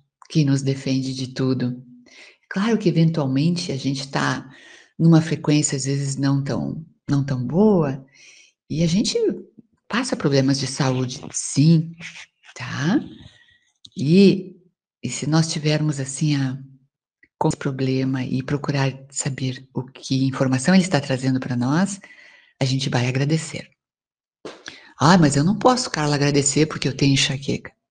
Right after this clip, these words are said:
Agradeça. Procure saber o que esta enxaqueca está dizendo pra você mudar em você. Ah, e tudo mais.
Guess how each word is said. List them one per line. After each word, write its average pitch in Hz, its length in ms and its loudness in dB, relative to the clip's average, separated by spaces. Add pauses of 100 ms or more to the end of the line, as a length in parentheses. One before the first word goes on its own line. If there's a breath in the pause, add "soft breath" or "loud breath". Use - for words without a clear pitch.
(540)
Agradeça. 127 640 0 (320 loud breath)
Procure 233 300 4
saber 185 440 6
o 147 40 4
que - 160 0
esta 143 180 0
enxaqueca 139 840 -4 (920)
está 151 520 0
dizendo 139 420 2
pra 156 140 0
você 151 320 2
mudar 131 640 2
em 135 140 2
você. 123 480 -2 (1700 loud breath)
Ah, 123 720 -2 (320)
e 131 60 0
tudo 170 300 4
mais. - 560 -4